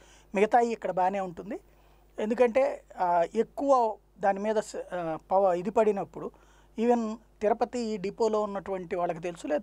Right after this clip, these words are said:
తిరుపతిలో వార్తలు కవర్ చేసే జర్నలిస్టులకు కూడా తెలుసు, అక్కడ బస్సులు తొందరగా పాడైపోతూ ఉంటాయి. ఆ పద్దాక గేర్లు వేసుకుంటూ పోవాలి, పైకి వెళ్తూ ఉండాలి, even కిందకి దిగేటప్పుడు బ్రేకుల మీద కాళ్ళు వేసుకుంటూ కూర్చోవాలి.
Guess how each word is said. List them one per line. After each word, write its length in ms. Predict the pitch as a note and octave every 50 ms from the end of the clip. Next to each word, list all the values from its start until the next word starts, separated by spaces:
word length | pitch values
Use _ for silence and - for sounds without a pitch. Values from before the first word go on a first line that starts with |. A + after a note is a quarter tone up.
| -
తిరుపతిలో 360 | - G#3+ G#3 G#3 G#3+ B3 G#3+ G3
వార్తలు 340 | F#3 F#3 F3+ - - F#3+
కవర్ 240 | F3 G3 F3+ F3+ F3 E3+ F#3
చేసే 200 | F3+ - - E3
జర్నలిస్టులకు 460 | D#3+ E3 F3 F#3+ F#3+ - - - F3
కూడా 140 | F3 E3+ E3
తెలుసు, 220 | E3+ F3+ - -
అక్కడ 180 | A#3 - - -
బస్సులు 300 | F3 F#3+ G3 - C#4 A3
తొందరగా 360 | - G#3+ G#3 A3 B3 A#3+ A#3
పాడైపోతూ 560 | - F#3+ F3+ E3+ F3 E3 - D#3 D3+ - D#3+
ఉంటాయి. 260 | C3+ - - - - _ _ _ _ _ _ _ _ _ _ - -
ఆ 40 |
పద్దాక 460 | E3+ - G3 F#3+ F3 F3+ G#3+ G#3+ - A#3+
గేర్లు 380 | F#3+ E3+ F#3+ G#3 G3+ G#3 G#3
వేసుకుంటూ 400 | G3 F3+ - - A3 F#3+ F3 A3
పోవాలి, 340 | F3+ F#3+ F3 E3 E3 D#3+ D3+
పైకి 300 | - - F3+ F#3 E3 G#3
వెళ్తూ 240 | F#3+ F3+ E3+ G3+ F#3
ఉండాలి, 320 | F#3 F#3 G3+ A#3 B3+ A3
even 160 | G#3 G#3 G3+
కిందకి 320 | F3 - G3 G3 G3+ F3+ F#3+
దిగేటప్పుడు 460 | G3 F#3 F#3+ F#3+ F#3+ F3+ - - E3+
బ్రేకుల 360 | D3 D3+ F3+ G3 - - G3
మీద 140 | F#3 F#3 F3
కాళ్ళు 340 | F3+ F3 - F3 F3 E3+ F3+
వేసుకుంటూ 360 | F3 - - F3 E3 D#3+ B3
కూర్చోవాలి. 460 | - G#3 - - - D#3+ C3+ B2 -